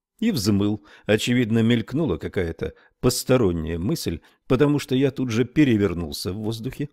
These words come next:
и нырнул вниз, пройдя сквозь пол. На мгновение услышал звуки оркестра, как это бывает, когда,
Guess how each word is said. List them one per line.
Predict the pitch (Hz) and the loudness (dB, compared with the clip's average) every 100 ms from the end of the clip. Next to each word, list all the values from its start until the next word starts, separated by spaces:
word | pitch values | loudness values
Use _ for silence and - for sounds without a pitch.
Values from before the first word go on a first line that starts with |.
| _ _ - | _ _ 2
и | 131 | 4
нырнул | 127 123 120 135 143 - | 6 6 4 4 2 -2
вниз, | 107 107 127 104 - - _ _ | -2 0 2 0 -4 -14 _ _
пройдя | - 107 101 78 104 147 - _ | 0 2 2 0 -4 -4 -8 _
сквозь | - - 113 82 - - | -10 -4 -4 -4 -6 -10
пол. | - 82 - _ _ _ _ _ - | -6 -6 -8 _ _ _ _ _ -2
На | 104 131 | 2 2
мгновение | 110 117 131 175 113 87 | 2 2 2 2 0 -4
услышал | - 117 - 76 - _ _ | -6 -6 -6 -8 -10 _ _
звуки | 101 95 117 160 180 | -4 0 0 0 0
оркестра, | 160 - 92 - - - _ - - | -2 -2 -8 -8 -14 -18 _ -10 2
как | 120 | 2
это | 117 104 | 2 2
бывает, | 104 107 110 98 | 4 4 4 2
когда, | - 95 87 95 | -2 -2 0 0